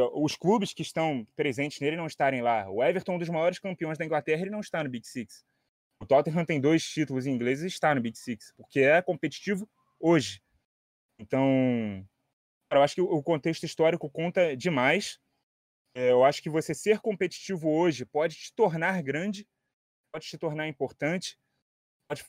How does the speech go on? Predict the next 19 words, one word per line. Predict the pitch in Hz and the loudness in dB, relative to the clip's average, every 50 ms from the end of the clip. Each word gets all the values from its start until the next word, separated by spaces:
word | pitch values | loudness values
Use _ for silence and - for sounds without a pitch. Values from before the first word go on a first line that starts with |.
| _ | _
os | - 139 127 | -6 -6 -6
títulos | - - - 220 214 233 196 170 | -6 -4 -6 -4 -2 0 0 2
atuais | 170 175 170 _ 170 160 156 165 156 - | 2 2 2 _ 2 4 4 4 2 0
podem | _ - 156 160 170 165 143 _ _ _ | _ -2 -2 -2 -2 -6 -10 _ _ _
fazer | - 151 147 127 104 147 202 226 233 | -2 -2 -2 -2 0 4 4 4 4
você | 214 196 - - 196 190 180 160 151 175 _ | 2 -2 0 0 0 0 0 -2 -6 -18 _
entrar | - 170 170 160 151 _ 170 170 190 214 233 | -6 -4 -4 -4 -2 _ 0 2 4 2 4
pra | - 208 185 | 4 2 0
essa, | 180 - - 175 156 135 123 | 0 0 0 0 2 0 0
pra | _ 147 | _ -6
essa, | 143 - - 151 135 127 117 110 110 _ _ _ _ _ _ _ _ _ _ _ | -8 -4 -2 -2 0 0 -2 -4 -8 _ _ _ _ _ _ _ _ _ _ _
esse | - - 180 | -10 -8 -8
grupo | 147 123 156 180 226 220 226 | -4 -2 0 0 0 0 -2
seleto | 202 - 196 160 151 160 185 190 - | -2 0 0 2 2 2 0 0 -4
de | 143 139 | -10 -10
clubes | - _ - 156 175 151 135 123 | -12 _ -2 -2 -2 -2 0 0
enormes, | 143 131 120 131 151 160 151 139 113 | 0 0 2 2 2 2 2 -2 -6
clubes | _ - 123 131 131 123 | _ -8 -10 -10 -10 -10
gigantes, | 113 123 110 117 123 139 151 - - | -12 -8 -6 -4 -4 -6 -6 -8 -14